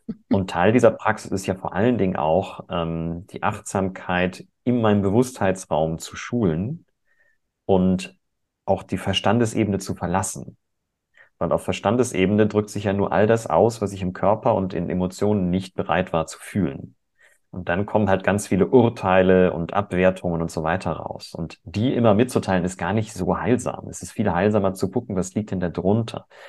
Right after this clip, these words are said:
Speaker 2: Welches
Speaker 1: Mhm.
Speaker 2: Gefühl will ich eigentlich da vermeiden? Was für eine Strategie ist da eigentlich gerade in mir lebendig? Und von welchem Gefühl soll die mich eigentlich wegführen? Ne? Also ich habe zum Beispiel erlebt, in,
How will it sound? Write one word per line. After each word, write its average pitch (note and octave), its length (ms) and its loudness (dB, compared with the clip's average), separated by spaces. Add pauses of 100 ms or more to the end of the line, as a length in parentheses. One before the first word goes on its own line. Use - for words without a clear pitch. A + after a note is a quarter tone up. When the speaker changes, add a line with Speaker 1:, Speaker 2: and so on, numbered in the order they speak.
(120)
Speaker 2:
Welches - 260 -4
Speaker 1:
Mhm. - 20 2
Speaker 2:
Gefühl C#3 440 4
will F#2 120 2
ich F2+ 140 -4
eigentlich E2 320 -4
da E2 120 -6
vermeiden? F2 640 -4 (380)
Was - 160 -12
für G2 60 -4
eine F#2 80 0
Strategie G2+ 580 2
ist - 160 2
da D#2 60 -2
eigentlich E2 280 -4
gerade D#2+ 280 -4
in D#2+ 60 -4
mir D#2+ 100 -4
lebendig? D#2+ 580 -4
Und E2+ 120 -8
von F2+ 160 -6
welchem F2+ 300 -4
Gefühl G2 360 -2
soll F#2+ 200 0
die F#2+ 120 -4
mich F#2+ 180 -4
eigentlich F2+ 320 -6
wegführen? F2+ 600 -6 (180)
Ne? G2+ 180 -14 (560)
Also F2 200 -6
ich E2+ 100 -6
habe F#2+ 120 2
zum G2+ 140 -2
Beispiel F#2 360 4
erlebt, F2 380 2
in, F2+ 320 -2